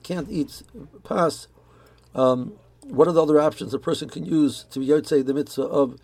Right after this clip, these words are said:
Seudah Shlishis? I just want to clarify one other point, or two other points over here regards to the zm-, the proper zman. So he said, it's discussed before, uh,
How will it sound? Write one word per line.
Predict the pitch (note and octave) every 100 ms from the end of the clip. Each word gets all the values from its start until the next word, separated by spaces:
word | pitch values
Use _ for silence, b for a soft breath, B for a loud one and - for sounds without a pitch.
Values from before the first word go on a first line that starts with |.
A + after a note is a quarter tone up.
| b b b
Seudah | - C#3+
Shlishis? | - D3 - A#2 B3+
I | D#3+
just | -
want | G3
to |
clarify | - F3+ E3+
one | D3+
other | D#3 C3+
point, | - F#3+ D3+ _ B B B B
or | -
two | F3
other | D#3
points | C#3+ - E3
over | D3+
here | C#3+
regards | D3 D#3 C#3+ C#3+
to |
the | C#3
zm-, | A#2+ C3 D#3 -
the | C3+
proper | - D3 C#3
zman. | G#2+ D#3 D3+ A#2+ B B B B B
So | -
he |
said, | B2 - E3+ C#3+ - B B B B -
it's | - -
discussed | - - A#3 -
before, | D#3+ A3 F3+ D3+ B3 _ B B B B -
uh, | - C#3+